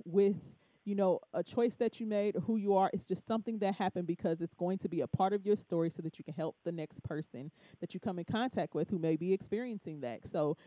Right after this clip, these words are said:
just take it as, um, a, uh, or, or look at it as an opportunity to gain a new tool, um, and, uh, some words of encouragement and things that you can pass along to somebody else, because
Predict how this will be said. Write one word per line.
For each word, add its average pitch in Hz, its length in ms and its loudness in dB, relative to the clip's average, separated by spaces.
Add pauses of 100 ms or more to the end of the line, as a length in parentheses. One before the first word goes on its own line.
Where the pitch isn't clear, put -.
(220)
just 170 220 -4
take 208 260 -2
it 196 160 2
as, 185 520 2
um, 160 600 -4
a, 160 540 -4 (600)
uh, 175 120 4
or, - 200 0
or 185 220 4
look 185 320 0
at 175 140 2
it 175 220 0
as 165 400 -2 (180)
an 170 200 -6
opportunity 202 720 -6
to 196 100 -2
gain 180 320 -2
a 180 60 -2
new 175 180 0
tool, 220 580 0 (420)
um, 165 600 -2 (440)
and, 180 640 -4
uh, 165 280 -2
some 180 180 -8
words 180 220 -2
of 151 140 -6
encouragement 220 840 -2
and 180 100 -6
things 196 200 -4
that - 160 -6
you 202 80 -8
can 156 140 -6
pass 180 280 -2
along 165 200 -4
to 160 80 -8
somebody 160 320 -6
else, 170 180 -8
because 180 320 -4